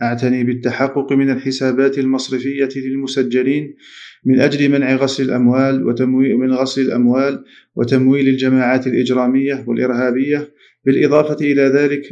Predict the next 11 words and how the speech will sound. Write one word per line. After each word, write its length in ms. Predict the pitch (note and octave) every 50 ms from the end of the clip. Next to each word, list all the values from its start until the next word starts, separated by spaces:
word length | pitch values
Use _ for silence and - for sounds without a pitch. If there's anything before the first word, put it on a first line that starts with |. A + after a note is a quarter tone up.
| - C#3
أعمل 440 | C#3 C3+ C#3+ D3 C#3+ C#3+ C#3 C3+
أنا 260 | - C3 C#3+ C#3+ C#3+ C#3
وفريقي 720 | C#3 C#3 C3 C3 C3 C3 C#3 C#3+ C#3+ C3+ C3+ C3 C3+ C3
أيضًا 220 | C#3 C#3+ C#3+ C#3+
على 280 | C3 C3 B2+ C3+ C3+ C3
إنشاء 480 | B2 C3 C3+ C3+ - C#3+ C#3 C3+ C3 C3 B2+ C3+
حسابات 540 | B2+ C3 C#3 C3+ B2+ B2 C3 C3+ C#3 -
مصرفية 800 | C#3+ C3+ C3+ C3+ C3 C3 - B2+ B2+ B2 - C#3+ C#3+ C#3 C#3 C3+ C3+ C3+
للشركات. 800 | C3+ C3 C3 C3 B2+ - C#3 C3 C3 B2+ B2+ C#3+ C3 G#2 - - - _ _ _ _ _ - - - - _ _ _ _ - -
أخطط 360 | A#2 - C#3+ C#3 E3 D#3+ D#3
للزواج 580 | D3+ D3+ D3 C3 C#3 D3 C#3+ D3 D3 C#3+ C#3+